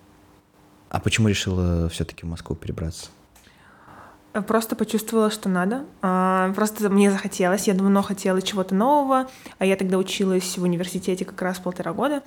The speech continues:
Speaker 2: Мне показалось, ну, ребята, как-то что-то надо менять, потому что почувствовала какой-то застой, мне хотелось энергии, хотелось двигаться, хотелось вызова. Для меня это очень важно было.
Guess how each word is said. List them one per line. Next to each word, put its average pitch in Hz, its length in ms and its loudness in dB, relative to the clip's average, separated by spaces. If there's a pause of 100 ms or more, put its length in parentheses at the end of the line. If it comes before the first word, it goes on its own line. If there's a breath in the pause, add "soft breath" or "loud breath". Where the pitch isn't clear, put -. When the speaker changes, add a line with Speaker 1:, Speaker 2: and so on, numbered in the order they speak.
(440 loud breath)
Speaker 2:
Мне 202 180 2
показалось, 185 640 -2
ну, 202 240 2
ребята, 175 440 0 (260)
как-то 214 480 -2 (120)
что-то 262 480 2
надо 180 520 4
менять, 180 540 -2
потому 180 300 0
что - 140 -4
почувствовала 254 840 4
какой-то 196 420 0
застой, 202 500 2
мне 185 160 2
хотелось 175 540 -2
энергии, 208 400 0
хотелось 180 400 -2
двигаться, 165 760 0
хотелось 180 380 -2
вызова. 180 460 4 (720 loud breath)
Для 185 140 4
меня 190 160 6
это 185 140 2
очень 190 260 4
важно 226 340 6
было. 208 440 6